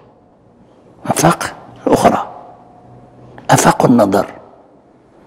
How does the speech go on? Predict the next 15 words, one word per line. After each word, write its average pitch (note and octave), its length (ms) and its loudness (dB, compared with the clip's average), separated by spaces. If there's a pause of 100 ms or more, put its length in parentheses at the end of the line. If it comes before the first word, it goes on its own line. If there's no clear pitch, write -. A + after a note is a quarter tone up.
(300)
في - 100 2
نفسك، - 420 2
وهو A#2 240 2
أقرب C3 480 -2
أفق B2 460 -4
للنظر. G#2+ 520 -2 (640)
الإنسان C3 340 -2
إذا A#2+ 280 0 (320)
فقد - 340 2
الرؤية B2 560 -2 (340)
من - 100 -6
قرب C#3+ 380 -4
فإنه B2+ 320 -2
كيف - 240 -6
ينظر C#3 340 -2